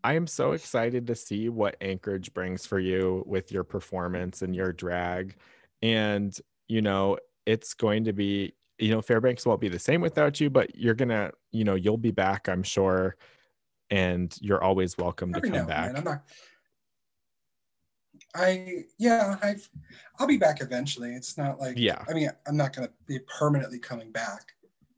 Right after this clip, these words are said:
Speaker 2: but
Speaker 1: Right. I meant that you'll, you know, you'll find your way back to us and you'll pop back up w-, to visit when you can. And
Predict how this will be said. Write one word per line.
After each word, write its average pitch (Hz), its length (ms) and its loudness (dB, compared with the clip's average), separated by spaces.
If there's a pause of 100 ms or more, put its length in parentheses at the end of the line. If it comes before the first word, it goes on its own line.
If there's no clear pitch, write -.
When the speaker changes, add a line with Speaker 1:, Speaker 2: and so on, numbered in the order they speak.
(160)
Speaker 2:
but - 180 -12 (340)
Speaker 1:
Right. 98 440 4
I 131 100 4
meant 131 380 4
that 107 280 2 (260)
you'll, 123 520 4
you 123 120 -2
know, 110 120 4
you'll 120 380 2
find 101 300 2
your 95 80 4
way 90 120 6
back 82 280 0
to - 120 -2
us 82 300 -4
and 87 140 -2
you'll 90 280 2
pop - 340 -2
back 87 280 -4
up 90 160 -2
w-, - 140 -8
to - 140 -14
visit 87 420 -2
when 90 160 -2
you 85 100 -6
can. 90 540 -6 (400)
And 120 260 2